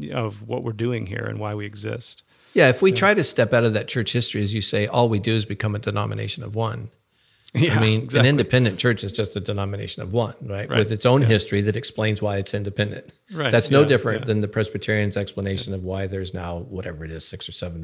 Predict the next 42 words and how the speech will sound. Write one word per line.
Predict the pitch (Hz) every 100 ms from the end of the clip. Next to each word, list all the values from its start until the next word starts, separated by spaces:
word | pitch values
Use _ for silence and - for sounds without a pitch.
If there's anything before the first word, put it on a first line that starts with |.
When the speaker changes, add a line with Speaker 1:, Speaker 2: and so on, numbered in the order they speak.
| -
Speaker 1:
Yeah. | 90
Speaker 2:
versions | 90 87 92
of | 92 _ - - -
Speaker 1:
Yeah. | 117
Speaker 2:
Presbyterianism. | 117 - - 113 107 127 113 113 117
So | - 117
yeah, | 120 110
Speaker 1:
Yes. | 113
Speaker 2:
we, | 123
it, | 123 -
it | 113
can't | 110 107
be | 101
done. | 123 - - _ _ _ - - - - - - - _ _ _ 147
Speaker 1:
Um, | 147 143 123 - -
all |
right. | 208 120 -
Well, | 151 160 160 156
uh, | 151
maybe | 175 190
to | 151
wrap | 147 -
things | 151 127
up, | 123 - -
uh, | 120
I | 110
wanna | 113 135 135
ask | 139 -
you |
one | 123 123
more | 120
question | 123 113 - 113 110 -
about, | 113 113 113 113 - -
um, | 127 113 110 107 104 107 _ - - _ -
uh, | 123 120
we | 117
write | 120 117
that | -
we | 143 127
quote | - 143 135
Elizabeth | - 123 117 120 -
O'Connor | 120 - 110 107 110